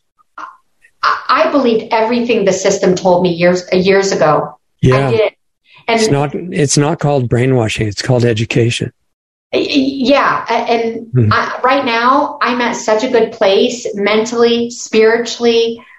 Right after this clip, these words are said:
Speaker 1: Um, I no longer pay into the big, the big, uh, healthcare insurance,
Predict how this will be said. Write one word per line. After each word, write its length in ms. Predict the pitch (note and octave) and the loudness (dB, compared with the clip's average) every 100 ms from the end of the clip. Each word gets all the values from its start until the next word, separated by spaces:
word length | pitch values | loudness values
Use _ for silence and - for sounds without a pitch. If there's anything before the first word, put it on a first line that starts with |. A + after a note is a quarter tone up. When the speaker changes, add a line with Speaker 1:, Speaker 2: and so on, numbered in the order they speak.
| - - | -10 -2
Speaker 1:
Um, 320 | G3 G3+ G3 | 2 2 0
I 180 | G#3 G#3+ | -2 -2
no 180 | A3 A3 | 0 2
longer 360 | A#3 A#3 A3 G#3+ | 2 2 2 0
pay 380 | A#3 A3 G#3+ A3 | 2 4 4 2
into 220 | A3+ A#3 | 0 -2
the 120 | G#3+ | 0
big, 520 | A3 A3 G#3+ A#3+ - - _ _ | 4 4 4 2 -6 -18 _ _
the 120 | A3 | 2
big, 320 | G#3+ G#3+ A3 - | 6 6 4 0
uh, 440 | G3 F#3+ F#3 - | -2 0 -2 -4
healthcare 500 | - B3 A#3+ B3 A#3+ | -2 0 0 0 0
insurance, 720 | A#3 A#3+ B3 A#3 A3+ A#3 - | 0 -2 0 0 0 -4 -6